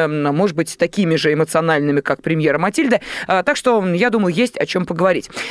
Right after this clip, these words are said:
А, ну и начать я предлагаю с, э, м, э, киноресурса,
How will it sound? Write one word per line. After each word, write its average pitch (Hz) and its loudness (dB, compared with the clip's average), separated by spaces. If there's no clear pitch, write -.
А, 185 2
ну 277 4
и 262 4
начать 262 2
я 254 4
предлагаю 220 2
с, - -10
э, 214 4
м, 185 4
э, 160 2
киноресурса, 208 2